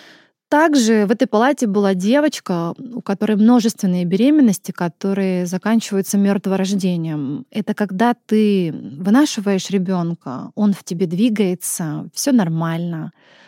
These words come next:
А в один из дней у тебя живот становится колом, и ты ничего не чувствуешь. Там тишина, там всё. И никто не может ответить тебе на вопрос,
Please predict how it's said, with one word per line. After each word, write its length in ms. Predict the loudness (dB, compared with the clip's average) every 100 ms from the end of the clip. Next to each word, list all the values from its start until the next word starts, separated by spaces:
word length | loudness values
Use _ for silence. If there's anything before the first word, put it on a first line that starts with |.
| _ _ _ -8
А 120 | -2
в 40 |
один 220 | 2 4 4
из 140 | 2
дней 320 | 4 4 6
у 40 | 2
тебя 260 | 0 -2
живот 300 | 0 -2 -2
становится 520 | -4 -2 -2 -2 -8
колом, 500 | -8 -4 0 0 0 -4
и 100 | -12 -12 0
ты 100 | 4
ничего 800 | 6 8 4 2 -2 0 4 4
не 180 | 4 2
чувствуешь. 680 | -2 -6 -8 -10 -12 -12
Там 260 | -10 -6 -6
тишина, 600 | -6 -6 0 4 4 2 0
там 220 | 2 2
всё. 720 | 0 -4 2 4 4 0 -6 -16 _ -20 -20 -20 -20 -20 _ _
И 500 | -2 2 4 4 4 2
никто 640 | 4 6 6 4 2 4
не 160 | 6 6
может 420 | 4 4 0 -2
ответить 500 | -4 -2 -2 -2 -6
тебе 260 | -6 -2 0
на 120 | 0
вопрос, 480 | -2 -4 -4 -4